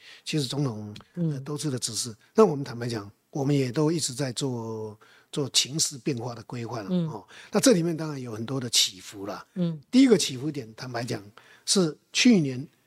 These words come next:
Speaker 1: 呃，三月多，上海整个封城。
Speaker 2: 对。
Speaker 1: 哇，那个冲击太大，不是只有冲击他们内部啊，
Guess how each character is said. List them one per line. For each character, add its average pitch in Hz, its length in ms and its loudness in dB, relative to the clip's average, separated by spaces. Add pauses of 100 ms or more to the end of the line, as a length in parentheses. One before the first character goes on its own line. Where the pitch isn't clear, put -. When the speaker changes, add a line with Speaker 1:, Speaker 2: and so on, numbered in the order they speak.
(680)
Speaker 1:
呃， 131 200 -4
三 180 280 6
月 170 160 10
多， 139 280 2 (760)
上 208 320 2
海 107 120 -8 (480)
整 165 220 0
个 156 140 -2
封 180 240 2
城。 - 120 -8 (460)
Speaker 2:
对。 139 240 0 (220)
Speaker 1:
哇， - 260 -10
那 190 100 2
个 175 120 4
冲 190 200 2
击 147 140 -2
太 156 160 -2
大， 147 100 -4
不 156 140 -6
是 185 140 2
只 170 140 0
有 135 320 0
冲 170 220 -8
击 135 160 -6
他 156 140 -4
们 143 140 -2
内 165 160 4
部 135 220 -2
啊， 120 280 -10